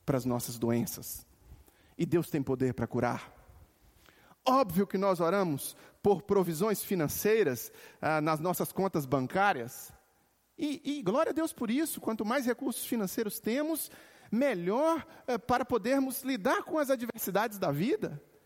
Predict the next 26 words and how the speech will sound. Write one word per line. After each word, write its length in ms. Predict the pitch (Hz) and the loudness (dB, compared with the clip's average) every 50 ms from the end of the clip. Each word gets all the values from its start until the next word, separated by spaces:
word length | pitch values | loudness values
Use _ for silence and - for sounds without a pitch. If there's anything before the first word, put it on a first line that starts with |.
| _ _ _ _ | _ _ _ _
Né? 180 | - 160 190 - | -4 -4 -2 -2
Eu 60 | - - | -2 -2
tava 200 | - 175 156 156 | -2 -2 -2 -2
dizendo 260 | 139 143 165 175 165 | -2 -2 -2 -2 -2
pra 120 | - 160 | -4 -4
Karina, 420 | - - 160 143 139 147 156 147 139 | -2 0 0 0 0 0 0 -2 -2
por 160 | - 151 139 | -2 0 0
exemplo, 440 | 139 127 127 147 190 233 - - 160 | 0 0 0 -2 -2 -4 -4 -2 -2
nós 140 | 139 139 | -2 -2
estávamos 280 | - - 147 147 143 - | -2 -2 -2 -2 -2 -2
compartilhando, 760 | - 151 139 - 147 160 - - 156 135 139 185 220 226 208 - - - - - - - - - - - | -2 -2 -2 -2 -2 -2 -2 -2 -2 0 0 0 -2 -2 -4 -8 -14 -20 -20 -20 -20 -20 -20 -14 -8 -4
eh, 180 | - - - - - - - - | -4 -4 -4 -4 -6 -10 -10 -8
como 200 | - - 587 554 | -6 -6 -8 -6
que 100 | - 370 | -6 -8
seria 500 | - - - 226 190 170 165 180 190 190 | -4 -2 0 0 2 0 0 0 0 0
agora 280 | 175 - 170 170 165 170 | 0 0 0 -2 -2 0
o 20 | |
nosso 340 | 160 160 160 170 165 - - | 0 0 0 -2 -2 -2 -2
momento 460 | 180 165 147 139 143 151 160 170 - | 0 0 2 2 2 2 0 0 -2
que 80 | - 156 | -4 -4
nós 100 | 151 143 | -4 -4
estamos 200 | - 170 160 151 | -2 -2 0 2
vivendo 500 | 147 143 127 127 147 160 160 151 143 139 | 2 2 2 2 2 2 0 0 0 0
lá 80 | 143 143 | 0 0
em 120 | 139 131 | 0 0
casa, 720 | 127 - 156 160 175 202 214 208 202 190 214 226 233 233 | 0 0 0 2 2 4 2 2 0 0 0 2 2 0